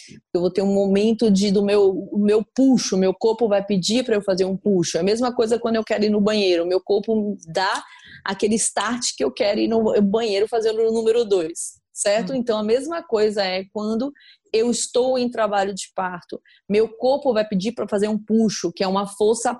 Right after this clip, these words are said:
Speaker 1: pra fora, que a gente chama do momento expulsivo do parto.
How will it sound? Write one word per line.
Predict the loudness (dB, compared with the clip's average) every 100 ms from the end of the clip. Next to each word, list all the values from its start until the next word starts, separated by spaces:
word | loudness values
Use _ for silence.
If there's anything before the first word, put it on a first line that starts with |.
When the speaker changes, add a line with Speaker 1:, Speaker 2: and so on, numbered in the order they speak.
| -6
Speaker 1:
pra | -4 -4
fora, | -4 -2 0 0
que | -2 -4
a |
gente | -4 -2
chama | -2 -2 -2
do | 0 0
momento | 0 -4 -4
expulsivo | -6 -2 -2 0 0 2 2
do | 0
parto. | -2 -2 -4 -8